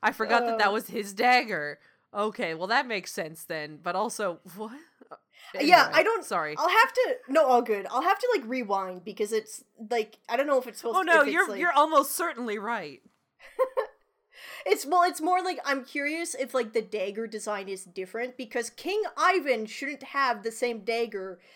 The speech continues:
Speaker 2: that King Edgar has. 'Cause they, like, they should have,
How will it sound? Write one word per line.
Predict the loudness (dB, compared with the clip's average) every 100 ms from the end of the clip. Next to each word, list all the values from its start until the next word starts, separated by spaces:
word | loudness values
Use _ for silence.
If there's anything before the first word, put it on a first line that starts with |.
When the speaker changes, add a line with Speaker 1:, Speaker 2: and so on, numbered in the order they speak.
| _ -2
Speaker 2:
that | -2
King | -2 -8 -4
Edgar | -2 -2 -2 -6
has. | -4 -2 -2 -4 -8 -12 -20 _ _ _ _ _ _ _ _ _ _ _ _ _ _
'Cause | -12 0
they, | 0 0 -2
like, | -4 -2
they | -6
should | -4 -6 -4
have, | 0 0 0